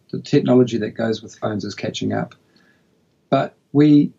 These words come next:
we used to shoot films where we made, we had one big camera sticking on the sticks that everything had to move around it back in the day. You know, we've come a long way since silent filmmaking. And I think mobile fil-, mobile filmmaking is kind of the future. It's a bit like when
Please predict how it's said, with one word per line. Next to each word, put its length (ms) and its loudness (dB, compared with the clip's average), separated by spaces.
we 420 4
used 280 0
to 60 -4
shoot 280 -2
films 320 0
where 180 6
we 160 2
made, 380 0
we 60 -2
had 140 -2
one 200 2
big 160 -2
camera 260 -2
sticking 300 -8
on 100 -8
the 60 -8
sticks 540 -6
that 120 -6
everything 280 -8
had 120 -8
to 60 -12
move 200 -6
around 280 -4
it 100 -14
back 180 -4
in 60 -4
the 100 -2
day. 520 -4
You 80 -8
know, 100 -6
we've 140 -4
come 160 4
a 80 2
long 180 0
way 160 0
since 240 -8
silent 380 -4
filmmaking. 560 -8
And 140 2
I 40 2
think 220 -2
mobile 440 -2
fil-, 340 -8
mobile 460 0
filmmaking 640 -6
is 140 -12
kind 300 -6
of 260 -10
the 60 -2
future. 520 0
It's 120 -6
a 40 -8
bit 120 2
like 240 0
when 300 -6